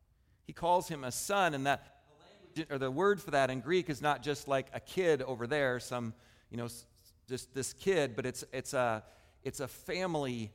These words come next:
word for child. In other words, even in that moment,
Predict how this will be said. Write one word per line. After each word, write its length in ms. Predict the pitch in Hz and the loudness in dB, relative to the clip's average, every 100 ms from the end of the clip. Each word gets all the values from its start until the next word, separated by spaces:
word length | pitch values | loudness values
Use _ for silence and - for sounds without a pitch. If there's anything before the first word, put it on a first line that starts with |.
| - | -10
word 480 | 110 117 104 98 | -4 -2 -2 -6
for 160 | - 95 | -10 -16
child. 500 | - 117 90 76 80 - _ _ - | -8 -8 -6 -10 -14 -20 _ _ -6
In 120 | 160 | 2
other 180 | 196 202 | 4 6
words, 480 | 165 147 139 - - - _ _ _ _ _ _ | 6 4 2 -6 -14 -20 _ _ _ _ _ _
even 320 | 180 208 190 175 | -4 0 0 0
in 260 | 180 185 | -2 0
that 260 | 175 156 143 | 2 0 2
moment, 460 | 156 196 180 151 | 2 4 4 2